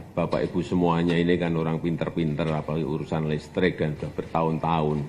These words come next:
Apakah tidak dihitung, apakah tidak dikalkulasi bahwa akan ada kejadian-kejadian sehingga kita tahu sebelumnya? Kalau tahu-tahu drop gitu, artinya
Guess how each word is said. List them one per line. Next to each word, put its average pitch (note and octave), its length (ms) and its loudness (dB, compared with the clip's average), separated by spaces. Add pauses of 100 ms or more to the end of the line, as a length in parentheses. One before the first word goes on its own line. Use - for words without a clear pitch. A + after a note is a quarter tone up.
(400)
Apakah E2+ 560 0
tidak - 320 -2
dihitung, F2+ 880 2
apakah E2 480 -4
tidak - 320 -4
dikalkulasi E2+ 1300 -2
bahwa D#2+ 240 -2
akan E2 320 -2
ada E2 160 -2 (160)
kejadian-kejadian E2 960 -2
sehingga F2 240 -2
kita F2+ 320 -4
tahu G2+ 320 2
sebelumnya? D#2+ 640 -4 (1120)
Kalau D#2+ 240 -8 (160)
tahu-tahu F#2+ 400 2
drop A2 320 6
gitu, - 320 0 (320)
artinya A#2 640 2